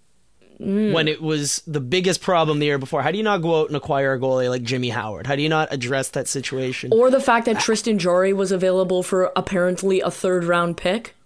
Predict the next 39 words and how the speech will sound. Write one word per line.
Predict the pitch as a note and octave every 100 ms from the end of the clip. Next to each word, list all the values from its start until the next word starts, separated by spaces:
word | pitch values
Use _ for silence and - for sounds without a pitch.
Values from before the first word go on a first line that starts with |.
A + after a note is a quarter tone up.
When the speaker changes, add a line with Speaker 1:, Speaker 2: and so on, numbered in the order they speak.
| _ _ _ _ _ _
Speaker 2:
How | D#3 E3+
do | F3+
you | F3+ E3+
Speaker 1:
<sighs> | E3+
Speaker 2:
not, | E3 D#3+ D#3+
h-, | D#3+ - - - -
how | - E3 F#3+ C#4
do |
you | E4
sign | - - F3 G3
that | F3+ D#3
Marc-Edouard | D#3 D#3+ D#3+ D#3 D3
Vlasic | C3 C3 C3+ D3
contract, | - C3+ B2 C3+ B2
which | D3 -
we | F3+
don't | G3
talk | E3 D#3 D3
about | D3 C3+
enough? | C#3 C3+ -
I | E3
think | B3+ C4+
it's | -
the | D#3+
worst | D#3 -
contract | E3+ D3+ E3+ D3
in | D3
the | D3
N | C3+
H | -
L | C3+ D#3
right | C#3+
now | B2+ A#2+
because | A#2+ - C3+ B2
he | D#3+
looks | G3 A#3+ -
like | F#3
he's | D3+ B2
cooked. | - D#3+ C3 - -